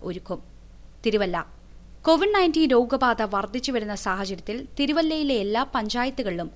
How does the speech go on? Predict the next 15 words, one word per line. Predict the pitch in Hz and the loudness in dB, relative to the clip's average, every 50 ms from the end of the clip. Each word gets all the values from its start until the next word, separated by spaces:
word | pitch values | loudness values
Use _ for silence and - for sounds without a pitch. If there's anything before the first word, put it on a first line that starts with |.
| - | -2
നഗരസഭയിലും | 214 208 202 208 233 262 262 - 220 - 202 185 175 196 240 240 | 0 2 2 2 0 0 0 -2 -2 -2 -2 -2 -2 -4 -4 0
കൂടുതൽ | - 220 208 202 196 214 214 214 | 2 2 2 2 2 -2 -4 -2
ഫസ്റ്റ് | - 214 208 - - 262 | -2 -4 -4 -4 -4 -4
ലൈൻ | 262 269 | -2 -2
ട്രീറ്റ്മെന്റ് | 254 - 240 220 202 - - 202 202 - | -4 -4 -4 -6 -6 -6 -8 -8 -8 -6
സെന്ററുകൾ | - 208 196 196 220 208 185 175 185 196 - 190 | -6 -6 -4 -4 -4 -4 -4 -4 -6 -4 -2 -2
ആരംഭിക്കും. | 190 190 190 190 170 160 - - 180 175 - - - - - | -2 -2 -2 -4 -6 -8 -10 -10 -10 -10 -10 -14 -16 -10 -2
മാത്യു | 214 226 240 262 262 - 320 | 2 4 4 4 2 0 -4
ടി | 320 - 311 | -2 -2 -4
തോമസ് | 320 285 247 233 233 240 240 - | -2 -2 -2 -2 -2 -4 -4 -4
എം | 220 208 208 | -4 -4 -4
എൽ | 214 214 | -2 -2
എയുടെ | 214 208 202 208 196 | -2 -2 -2 -2 -4
നേതൃത്വത്തിൽ | 190 190 190 190 208 202 - 214 202 208 196 | -4 -4 -4 -6 -6 -6 -6 -6 -6 -6 -6
ചേർന്ന | 190 - 202 180 170 160 190 | -6 -4 -4 -4 -4 -4 -6